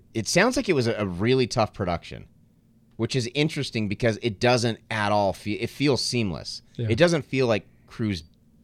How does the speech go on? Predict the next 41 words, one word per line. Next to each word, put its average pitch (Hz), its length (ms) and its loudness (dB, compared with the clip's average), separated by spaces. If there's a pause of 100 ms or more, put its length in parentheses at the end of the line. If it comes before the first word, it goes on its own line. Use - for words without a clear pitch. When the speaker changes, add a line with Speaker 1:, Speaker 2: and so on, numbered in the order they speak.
Speaker 1:
bailing 98 420 0
and 80 80 -8
jumping 92 300 -4
on 87 120 0
board, 87 440 0
and, 78 200 -4 (380)
uh, 90 300 2
it 85 60 -8
doesn't 131 260 2
feel 123 280 4
like, 95 560 2
like 104 160 -2
there's 95 240 -2 (560)
discontinuity 90 760 -2
anywhere. 67 380 -6 (300)
Speaker 2:
Yeah, 147 140 12
sometimes 156 540 6
if, - 320 0
if 143 180 0
there's, 123 580 0 (300)
if 127 140 -4
there's 120 200 -2
conflict 139 580 0
on 123 160 2
set, 156 460 6
it 127 200 0
kind 135 200 2
of, 117 100 2 (840)
it 135 200 0
bleeds 127 300 4
its 123 160 -2
way 131 160 4
into 127 280 2
the 104 100 -2
picture. 131 480 -2
Speaker 1:
Yeah, 87 240 2 (120)
for 85 120 -6
sure. 82 220 -4
Speaker 2:
In 117 220 0
this 151 220 6
case, 123 480 -2